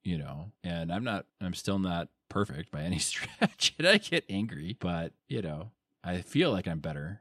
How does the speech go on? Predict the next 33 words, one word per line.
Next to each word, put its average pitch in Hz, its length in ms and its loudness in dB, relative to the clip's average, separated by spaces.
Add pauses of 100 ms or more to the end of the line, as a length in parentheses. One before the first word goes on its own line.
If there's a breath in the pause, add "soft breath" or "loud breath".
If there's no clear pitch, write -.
than 82 120 -4
I 73 80 -4
was, 87 640 -4
and 87 160 -2
it 82 100 -4
took - 220 -4
people 92 280 0
pointing 98 300 0
it 92 80 0
out 120 160 0
to - 100 -6
me, 71 120 -4
like, 71 200 -8
"Well, 90 200 -4
you're 92 200 -2
angry 98 280 -2
all 73 100 -4
the 76 60 -4
time, 87 260 -4
and 104 100 0
you," 90 460 -2
and, 90 260 -2 (160 loud breath)
and 95 160 2
my 101 140 4
big 104 200 4
thing 95 220 2
was 90 380 -2
my 95 160 0
humor 104 460 0
was 85 160 -4
kind 92 280 -2
of 82 300 -4
more 87 640 0